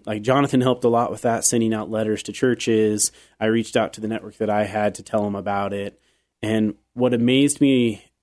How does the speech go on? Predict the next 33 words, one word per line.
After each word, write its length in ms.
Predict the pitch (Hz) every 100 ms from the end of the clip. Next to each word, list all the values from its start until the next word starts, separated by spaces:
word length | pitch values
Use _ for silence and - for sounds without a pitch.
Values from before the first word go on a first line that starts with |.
| _
the 100 | 110
most 380 | 110 123 123 -
in 220 | 120 117
that 220 | 107 107
is 100 | 104
I 60 | 113
remember, 460 | 110 113 117 113 110
like, 180 | 101
standing 560 | - - 117 117 120 113
in 260 | 110 113 107
the 80 |
sanctuary 800 | 101 107 104 - 98 92 90 92 _ _ _
and 180 | 110 107
looking 320 | 110 110 123
at 120 | 110 -
eight 220 | 110 113
hundred 320 | 120 110 98
people 260 | 110 98 101
standing 380 | - 104 98 98
there 180 | 98
worshiping 540 | 92 98 107 117 113 104
the 80 | 95
Lord 460 | 95 95 90 87 _ _ _ _ _ _
and 160 | 104 95
just 420 | 95 - - -
lifting 360 | 107 - 123 110
their 140 | 101
hands 280 | 104 107 104
up 160 | 92
to 100 | _
the 60 | 95
Lord. 240 | 98 107
And 80 | 98